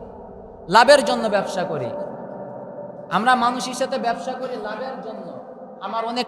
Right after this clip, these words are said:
টাকা হবে এই জন্য ব্যবসা করি। তো আল্লাহ পাক রব্বুল আলামিন আমাদের সাথেও ব্যবসা করেছেন। কি করেছেন? ব্যবসা করেছেন। আল্লাহ পাক রব্বুল আলামিন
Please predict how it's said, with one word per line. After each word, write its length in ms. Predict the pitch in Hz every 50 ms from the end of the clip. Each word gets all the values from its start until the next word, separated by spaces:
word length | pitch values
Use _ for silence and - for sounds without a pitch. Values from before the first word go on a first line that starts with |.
| - -
টাকা 280 | 220 214 214 233 240
হবে 220 | 233 233 233 226 240
এই 80 | 233
জন্য 220 | - 233 233 233 247
ব্যবসা 420 | 208 208 214 - - - 240 202
করি। 240 | - - 240 - - - - - - - - - - - - - - - - -
তো 80 | 226 - -
আল্লাহ 440 | 214 220 214 226 254 262 262 262 - -
পাক 140 | 269 262 262 220
রব্বুল 320 | 233 226 196 202 240 240
আলামিন 520 | 233 220 220 233 233 240 240 254 262 247 - -
আমাদের 440 | - 208 226 240 254 277 262 277 269 247
সাথেও 680 | - - - 226 214 214 - - 208 202 233 254 277 285 - - - - 170 165
ব্যবসা 380 | 240 247 254 - - 240 226 -
করেছেন। 340 | 220 214 208 - - - - - - 240
কি 60 | 233 240
করেছেন? 580 | 247 240 240 233 - - 240 240 247 254 262 277 - - - - - - - - - - - - - - - 185
ব্যবসা 400 | 262 277 262 - 220 233 214 196
করেছেন। 520 | - 180 165 160 151 - - 160 143 123 - - - - - - - - - - - - - - - - - -
আল্লাহ 280 | 220 254 277 277 277 277 277
পাক 100 | 277 269 240
রব্বুল 280 | 262 254 - 262 254 254
আলামিন 380 | 254 254 254 262 269 277 269